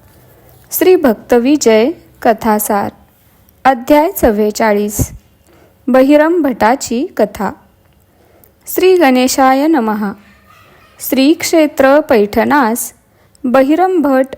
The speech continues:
नावाचे एक वेदशास्त्र संपन्न ब्राह्मण पंडित राहत असत. विद्वान असूनही द्रव्य प्राप्तीच्या इच्छेने ते कधीही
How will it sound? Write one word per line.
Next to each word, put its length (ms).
नावाचे 840
एक 200
वेदशास्त्र 840
संपन्न 680
ब्राह्मण 520
पंडित 720
राहत 400
असत. 300
विद्वान 520
असूनही 800
द्रव्य 420
प्राप्तीच्या 720
इच्छेने 680
ते 160
कधीही 640